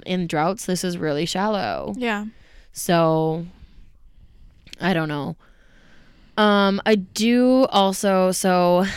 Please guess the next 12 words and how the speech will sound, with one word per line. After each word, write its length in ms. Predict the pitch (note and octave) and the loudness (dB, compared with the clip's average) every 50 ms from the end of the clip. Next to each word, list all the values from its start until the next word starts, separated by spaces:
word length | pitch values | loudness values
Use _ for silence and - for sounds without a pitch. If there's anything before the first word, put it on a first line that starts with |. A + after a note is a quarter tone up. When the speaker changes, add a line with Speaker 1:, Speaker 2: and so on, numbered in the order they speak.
| - - - - - - - - - | -10 -14 -14 -18 -20 -20 -20 -16 -8
Speaker 1:
I 80 | - F#3+ | -6 -6
was 100 | F#3+ - | -6 -4
telling 420 | - G3+ F#3+ F#3+ G3 G3+ G3+ G#3 F#3+ | -2 -2 -2 0 0 -2 -2 -2 -4
one 100 | F#3+ F#3+ | -4 -4
of 40 | |
my 120 | F#3 F3+ F3+ | -4 -6 -6
coworkers, 540 | - - E3+ E3+ E3 D#3+ F3 F3 E3+ E3+ E3+ | -6 -6 -4 -4 -4 -4 -4 -4 -4 -4 -6
Lexi, 560 | E3 E3+ - - - - D#3+ D#3+ E3 E3+ E3 _ _ _ _ _ _ - | -10 -10 -10 -10 -10 -8 -6 -6 -6 -8 -10 _ _ _ _ _ _ -8
who 80 | F3 | -4
listens, 380 | E3+ D#3+ D3+ - D#3 D#3 D#3 - | -4 -4 -6 -6 -8 -8 -8 -8
hi, 160 | - - E3+ | -6 -4 -4
Lexi, 420 | E3 E3 D#3+ - - D#3 D3 D#3+ | -2 -4 -6 -6 -6 -6 -6 -6